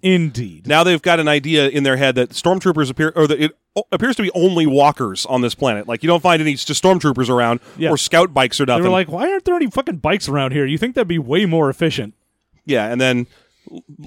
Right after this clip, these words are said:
Speaker 2: Han is like, "Well, maybe they just need the, the, whatever's on the planet is so dangerous that they only can travel with these walker things."
Speaker 1: 'Cause they need the guns or the armor or both.
Speaker 2: Which is dumb, because when we find out what's on the planet,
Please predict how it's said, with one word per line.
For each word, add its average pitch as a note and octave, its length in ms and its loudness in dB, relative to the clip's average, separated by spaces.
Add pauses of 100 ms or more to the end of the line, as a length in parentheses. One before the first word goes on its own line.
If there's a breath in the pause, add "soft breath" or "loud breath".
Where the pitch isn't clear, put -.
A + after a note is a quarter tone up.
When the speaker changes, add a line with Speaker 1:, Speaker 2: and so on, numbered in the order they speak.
Speaker 2:
Han D#3 220 4
is C3 140 -2
like, C3 160 0
"Well, C3+ 160 2
maybe A#2+ 280 -2
they C#3 120 0
just C#3+ 220 -2
need D#3 200 2
the, D3+ 200 4
the, D3 200 -2 (220)
whatever's D3+ 340 2
on E3 100 4
the D3+ 80 0
planet E3+ 300 2
is C3 100 -2
so D#3 180 2
dangerous C#3+ 480 0
that C#3+ 140 -2
they C3+ 140 0
only D#3 320 2
can D3+ 300 -2
travel D#3+ 400 2
with D3 120 0
these C#3+ 140 -2
walker C#3+ 360 2
things." G#2+ 380 -4 (100)
Speaker 1:
'Cause D3+ 140 -2
they C#3 120 -2
need E3 220 0
the C#3+ 80 -2
guns B2 640 -2 (160)
or F3 200 0
the G#2+ 180 -10
armor B2+ 460 -2 (180)
or D#3 360 0 (380)
both. D3 800 2
Speaker 2:
Which F3 160 0
is E3 120 2
dumb, A#2+ 440 -2
because B2 520 -2
when D3 160 -4
we D3+ 120 -2
find G3 260 0
out D#3 120 2
what's D3+ 180 2
on D3 140 4
the B2+ 80 0
planet, G#2 420 -4